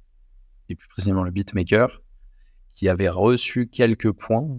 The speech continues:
Donc, c'était, quand je dis points, c'est-à-dire quelques pourcentages sur les revenus lorsqu'il a participé à la création du morceau,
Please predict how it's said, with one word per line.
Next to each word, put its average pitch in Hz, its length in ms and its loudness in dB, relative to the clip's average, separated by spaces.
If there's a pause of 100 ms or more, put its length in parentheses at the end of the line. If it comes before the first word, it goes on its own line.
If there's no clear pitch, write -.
(300)
Donc, 90 160 -8
c'était, 85 320 -4
quand 92 160 0
je 87 60 0
dis 92 160 -6
points, 104 240 2
c'est-à-dire 87 280 -4
quelques 101 260 0
pourcentages 104 600 0
sur 101 140 -2
les 90 100 2
revenus 92 360 -2 (340)
lorsqu'il 95 340 -2
a 92 60 2
participé - 540 -4
à 92 40 4
la 87 100 0
création 95 420 -2
du 87 80 -2
morceau, 104 380 -4